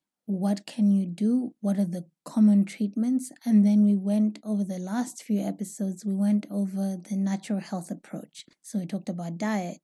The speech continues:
we talked about detoxing, we've talked about herbs, and we've talked about lifestyle. This is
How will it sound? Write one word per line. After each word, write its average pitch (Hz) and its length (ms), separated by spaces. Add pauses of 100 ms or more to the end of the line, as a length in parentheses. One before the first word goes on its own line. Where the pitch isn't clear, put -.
we 180 80
talked 185 240
about 180 220
detoxing, 180 880 (500)
we've 247 120
talked 208 200
about 185 240 (120)
herbs, 196 520 (240)
and 240 180
we've 208 160
talked - 220
about 160 280
lifestyle. - 600 (400)
This 247 280
is 240 300